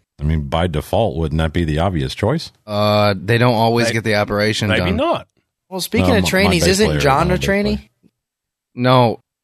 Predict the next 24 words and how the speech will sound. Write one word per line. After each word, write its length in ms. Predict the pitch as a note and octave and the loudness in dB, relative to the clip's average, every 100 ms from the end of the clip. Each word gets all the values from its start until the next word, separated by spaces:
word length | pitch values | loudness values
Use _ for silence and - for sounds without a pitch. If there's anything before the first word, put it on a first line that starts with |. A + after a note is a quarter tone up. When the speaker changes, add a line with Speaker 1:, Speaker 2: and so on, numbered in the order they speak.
| _ _ _ _ _ - | _ _ _ _ _ -6
Speaker 2:
Uh, 200 | A2+ A2 - _ - | -2 -2 -4 _ -8
wait, 260 | A2+ G2 - | -6 -6 -6
no. 220 | A2 G#2 - | -4 -4 -4
He 220 | A#2+ A#2+ | -2 4
needs 240 | C#3+ C#3+ A2+ | 6 6 4
to 80 | A#2 | 4
make 220 | A2+ G2 | 4 4
that 220 | G#2 G#2 | 2 2
announcement 520 | G2+ G2+ G#2 - G#2 | 2 2 2 0 0
himself. 520 | G#2 G2 - G#2 G#2+ - | 0 0 0 2 0 -2
It's 180 | A#2 | -4
very 340 | G#2 A#2+ B2 B2+ | 2 4 6 4
insensitive 640 | A2 - A2 G#2+ A#2 A#2+ | 2 2 0 0 2 2
of 80 | A2 | 4
you 240 | A#2 A#2+ - - - - | 4 4 0 -12 -14 -8
to 100 | B2 | -2
just 420 | G#2 A2 - - _ | 2 2 0 -8 _
throw 200 | B2+ A2 | 0 2
that 120 | G#2 | 4
out 180 | G2 G2+ | 4 4
Speaker 4:
Oh, 20 | |
Speaker 2:
there 160 | A3+ G3 | 4 2
like 120 | F#2 | 4
Speaker 4:
shut 220 | G4 A4+ | 4 2